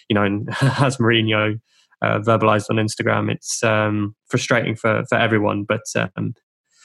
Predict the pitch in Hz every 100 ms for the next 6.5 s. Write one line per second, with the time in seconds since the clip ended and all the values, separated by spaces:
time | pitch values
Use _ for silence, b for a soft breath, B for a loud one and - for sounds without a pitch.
0 | b b _ 131 135 110 92 110 - -
1 | - - 143 139 156 147 147 143 147 139
2 | 151 135 135 139 151 147 - 139 135 135
3 | 131 156 - 117 - 113 117 110 107 107
4 | 110 107 107 - _ _ _ _ - 107
5 | 107 110 - 117 117 120 110 - 107 113
6 | 113 107 131 123